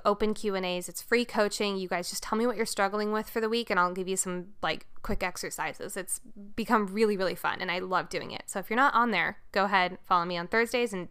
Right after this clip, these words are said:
make sure that's there. But what you're gonna do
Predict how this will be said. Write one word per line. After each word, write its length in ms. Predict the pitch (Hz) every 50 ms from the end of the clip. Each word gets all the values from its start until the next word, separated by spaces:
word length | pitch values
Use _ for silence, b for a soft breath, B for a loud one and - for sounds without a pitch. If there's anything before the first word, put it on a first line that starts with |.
| - -
make 160 | - 170 165
sure 120 | - -
that's 220 | - 165 165 - -
there. 280 | - 175 123 104 226 B B B B B B B B B B -
But 300 | - 262 240 208 208 196 - b b b b b b b b b b b b b b b - - _ _ _ - -
what 400 | - 208 202 226 262 - - -
you're 160 | 247 262 269
gonna 240 | 240 254 262 285 320
do 400 | 240 214 180 175 180 190 233 247